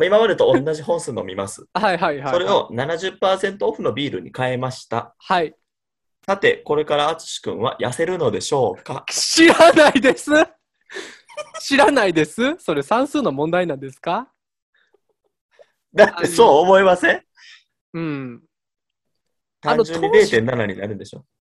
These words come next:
Speaker 2: うん、なんですかね。七十パーオフやから。だから三十パーセントしか取り込んでないとしたら、今まで一本飲んでたとしたら、
Speaker 1: うん。
Speaker 2: 三本飲んでもそれより痩せるっていう感じのイメージですよね。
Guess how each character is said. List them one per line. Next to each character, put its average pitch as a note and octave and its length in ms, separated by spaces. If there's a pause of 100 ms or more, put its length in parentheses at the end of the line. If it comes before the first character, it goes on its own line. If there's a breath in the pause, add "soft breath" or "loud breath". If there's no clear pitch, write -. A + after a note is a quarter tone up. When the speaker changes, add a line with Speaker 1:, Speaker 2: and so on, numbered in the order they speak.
(560)
Speaker 2:
う E3 60
ん、 C#3+ 420
な D#3 220
ん F3 80
で E3+ 120
す E3+ 100
か D#3 140
ね。 C4 320
七 F#3+ 280
十 G3+ 120
パ G3 180
ー - 20
オ G#3 80
フ G#3 80
や D3+ 120
か C#3+ 120
ら。 B2+ 100
だ D#3+ 100
か D#3 120
ら C#3 80
三 A3 260
十 C4+ 140
パ D4 280
ー C#4+ 40
セ F4+ 180
ン C4 80
ト F#3 100
し - 80
か D3 120
取 D#3+ 180
り - 40
込 F3 100
ん - 20
で G3+ 80
な F3 100
い B2 100
と B2 100
し - 120
た C3+ 140
ら、 C#3+ 320 (720)
今 A#3+ 180
ま A3 120
で D#3+ 120
一 A#2+ 160
本 A3+ 220
飲 E3 80
ん D3+ 60
で E3 200 (360)
た D3 180 (280)
と D3 100
し - 100
た A#3 120
ら、 G#3+ 80
Speaker 1:
う - 20
ん。 - 20
Speaker 2:
三 G#3+ 260
本 C#4 240
飲 G#3+ 120
ん G3+ 40
で A#3+ 80
も G3+ 100
そ G3 140
れ G#3 80
よ F3+ 120
り B2+ 80
痩 C3+ 120
せ D3+ 140
る C#3+ 80
っ D3 40
て - 140
い A#2+ 160
う A#2 160 (460)
感 C#3+ 260
じ C3 160
の B2 360
イ E3 120
メ G3 120
ー C3+ 40
ジ A#2+ 120
で A#2 80
す - 100
よ A#2 80
ね。 G3 220